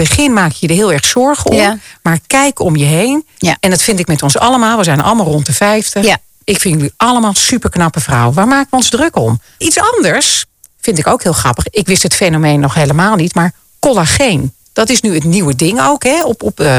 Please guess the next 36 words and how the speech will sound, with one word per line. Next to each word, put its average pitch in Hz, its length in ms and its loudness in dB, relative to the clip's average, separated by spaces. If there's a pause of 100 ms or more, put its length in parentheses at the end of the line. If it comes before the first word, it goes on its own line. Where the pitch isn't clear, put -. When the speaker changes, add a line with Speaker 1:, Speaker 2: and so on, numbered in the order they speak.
Speaker 1:
social 160 440 0
media 247 320 0
zie 240 160 0
je 233 60 2
dat 208 160 2
heel 208 180 0
veel 196 120 -2
voorbij 165 420 0
komen. 156 480 0 (1200)
Ja, - 240 -2
wat 170 180 0
gaat 214 220 2
collageen 160 420 2
nou 123 120 2
voor 131 160 0
ons 139 140 4
doen? 320 260 0 (240)
Speaker 2:
Ik, 226 160 -2
ik - 140 -2
ga 254 180 0
luisteren. 202 440 0
Ik 190 80 -2
heb 214 100 -2
echt 214 160 0
geen 226 200 0
idee. 185 400 0
Speaker 1:
Geen 285 220 2
idee? 269 280 2
Speaker 2:
Nee, 247 180 2
echt 233 140 -2
geen 220 180 0
idee. 202 220 2
Ik 196 80 0
weet 214 220 0
ook 208 100 -6
echt - 440 -4